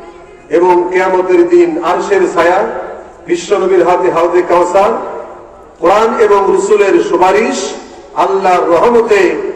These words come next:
জান্নাতুল ফেরদাউসের মেহমান হিসাবে আল্লাহ তোমাকে কবুল করবেন, যদি এই ব্যবসাটি আল্লাহ দেওয়া সিস্টেম, ফর্মুলা,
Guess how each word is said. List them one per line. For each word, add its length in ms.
জান্নাতুল 560
ফেরদাউসের 1040
মেহমান 520
হিসাবে 420
আল্লাহ 320
তোমাকে 480
কবুল 360
করবেন, 440
যদি 360
এই 220
ব্যবসাটি 680
আল্লাহ 460
দেওয়া 380
সিস্টেম, 640
ফর্মুলা, 580